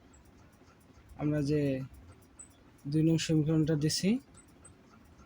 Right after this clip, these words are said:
এখানে দিলে আমরা এক্স এর মানটা পাই,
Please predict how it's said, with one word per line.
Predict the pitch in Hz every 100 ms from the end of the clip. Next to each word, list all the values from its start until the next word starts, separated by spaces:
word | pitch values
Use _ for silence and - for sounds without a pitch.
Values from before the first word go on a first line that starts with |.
| - - - -
এখানে | 139 151 147
দিলে | 151 151 165 220 - - - - - - - - - _ _ - - -
আমরা | 139 139 139 139 -
এক্স | 156 -
এর | 147
মানটা | 135 127
পাই, | 123